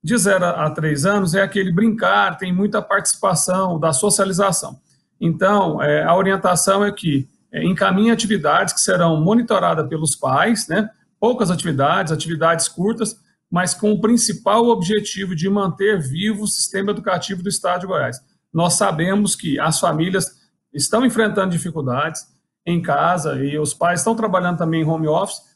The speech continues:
mas é necessário que você também não esqueça da questão da escolarização dessas crianças de zero a três anos.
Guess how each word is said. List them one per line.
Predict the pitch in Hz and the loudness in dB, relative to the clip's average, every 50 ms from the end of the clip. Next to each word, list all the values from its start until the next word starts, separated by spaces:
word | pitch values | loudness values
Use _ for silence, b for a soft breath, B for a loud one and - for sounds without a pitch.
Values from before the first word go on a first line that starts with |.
| b - | b -6
mas | - 170 170 180 185 170 | -2 -2 0 0 0 0
é | 190 202 | 0 0
necessário | 202 208 - - 214 - - - 175 175 180 170 | 0 0 2 2 0 0 0 0 2 2 0 0
que | - 214 | -2 -4
você | 185 202 196 - 208 208 | -2 -2 -2 0 -2 -2
também | - 180 175 180 190 | -2 -2 -2 -2 -2
não | 185 196 214 | 0 0 0
esqueça | 214 - - - 185 196 190 - 202 | 0 -2 -2 -2 -2 -2 -2 -2 -2
da | 208 208 | -2 -2
questão | 208 214 202 - - - 175 190 214 220 - b b b b b - | -2 -2 -2 -2 0 -2 -2 -2 -2 -6 -8 b b b b b -2
da | - 139 | 0 0
escolarização | - - - 208 208 214 208 190 220 233 220 - - 165 165 180 202 240 247 233 - - | 0 0 2 2 2 2 4 4 4 4 2 0 0 0 0 2 2 2 0 -2 -6 -4
dessas | - 190 190 - 214 - | -2 -2 -2 -2 -4 -4
crianças | - 190 196 208 202 208 | -2 0 0 0 0 0
de | 190 202 | -2 -2
zero | 185 151 180 185 202 | 0 2 2 4 4
a | 196 | 2
três | 208 214 226 233 190 151 | 2 2 2 2 2 0
anos. | 131 - - - | -4 -8 -10 -18